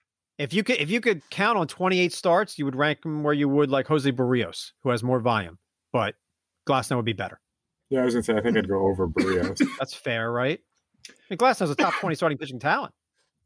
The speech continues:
Speaker 1: You're not, you're not coughing because of what I said.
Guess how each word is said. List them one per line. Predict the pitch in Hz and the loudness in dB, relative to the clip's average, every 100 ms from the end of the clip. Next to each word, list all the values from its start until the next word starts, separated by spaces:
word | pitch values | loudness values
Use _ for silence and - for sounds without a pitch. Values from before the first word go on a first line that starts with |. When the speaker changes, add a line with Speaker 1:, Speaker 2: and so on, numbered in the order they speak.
| _ _ _ _ _ _ _ _ _ _ _ _ _ _ _ _ _ | _ _ _ _ _ _ _ _ _ _ _ _ _ _ _ _ _
Speaker 1:
You're | 143 | -4
not, | 147 113 | -4 -4
you're | - | -4
not | 139 - | -4 0
coughing | 143 - 123 | 0 0 -4
because | 120 113 | -6 -8
of | 107 | -6
what | 98 | -8
I | |
said. | - 151 92 | -2 0 -2